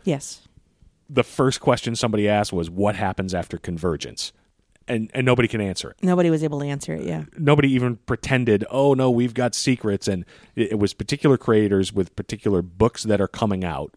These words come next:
Speaker 2: which is fine, and it was cool to hear about 'em. But the elephant in the room is, what does D C look like after this was over? And granted,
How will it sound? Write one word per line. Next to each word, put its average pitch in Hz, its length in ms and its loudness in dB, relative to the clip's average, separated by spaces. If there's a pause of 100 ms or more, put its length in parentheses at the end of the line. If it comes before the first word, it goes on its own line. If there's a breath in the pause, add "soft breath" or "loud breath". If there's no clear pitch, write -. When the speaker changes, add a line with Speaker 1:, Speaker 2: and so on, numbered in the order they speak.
Speaker 2:
which 170 140 4
is 135 80 -2
fine, 120 420 2
and 101 80 -2
it 95 40 -4
was 92 100 -6
cool 120 200 0
to 98 60 -4
hear 147 200 2
about 85 260 -4
'em. 80 120 -12 (420 soft breath)
But 117 120 2
the 113 100 0
elephant 117 300 2
in 98 100 -2
the 95 60 -2
room 107 260 2
is, 87 160 -2
what 95 160 0
does 107 140 -2
D 104 200 -2
C 104 220 -2
look 95 240 0
like 90 240 0
after 92 260 -4
this 90 200 -4
was 87 160 -2
over? 117 340 2 (300 soft breath)
And 143 120 -2
granted, 131 440 2